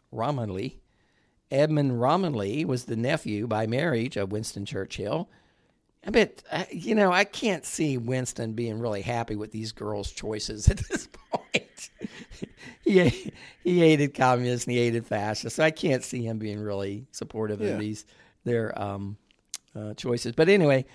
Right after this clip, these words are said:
Speaker 1: Jessica, Jessica and Edmund fell madly in love and eloped to Spain. Um, the two joined forces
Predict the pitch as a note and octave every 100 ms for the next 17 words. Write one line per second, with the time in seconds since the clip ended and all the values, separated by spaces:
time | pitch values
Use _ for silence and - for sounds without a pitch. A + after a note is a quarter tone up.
0 | - _ _ D3 E3+ G#3 G3+ - E3+ E3+
1 | - D#3 D#3 - D#3+ C#3 D3 - B2 A#2
2 | C#3 C3+ G#2 C3+ D#3+ - C3+ B2 A#2 F3
3 | C4 B3+ A#3 G#3+ D#3 F#2+ F2 - - -
4 | A2+ A2+ B2+ G3 - B2 - D3 A#2+ G#2+
5 | D#3+ A3 _ _ _ _ _ _ _ _
6 | _ _ _ _ _ A2+ A#2 A2+ A2+ A2+
7 | - G3+ E3 F3 F3+ - D#3 D#3+ D#3+ D#3+
8 | D#3 C#3+